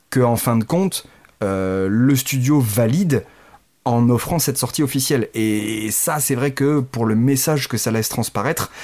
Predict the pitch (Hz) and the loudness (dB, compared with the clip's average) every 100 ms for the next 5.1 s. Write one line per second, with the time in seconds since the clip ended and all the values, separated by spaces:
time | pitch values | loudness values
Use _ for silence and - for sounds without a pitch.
0 | - - - 120 - 117 - 135 131 123 | -18 -8 -4 -2 0 -2 -2 0 2 2
1 | 123 107 95 101 - 165 156 156 156 120 | 0 0 0 -2 0 0 0 0 2 2
2 | 143 151 113 120 117 - 127 107 135 - | 2 2 0 -2 -2 0 0 0 -2 -4
3 | 151 - 113 - 95 101 127 131 110 - | -6 -6 -8 -4 -4 0 2 2 0 -4
4 | - - - 107 107 - 98 92 - 165 | -18 -12 -6 -2 -2 -2 -4 -4 -2 -4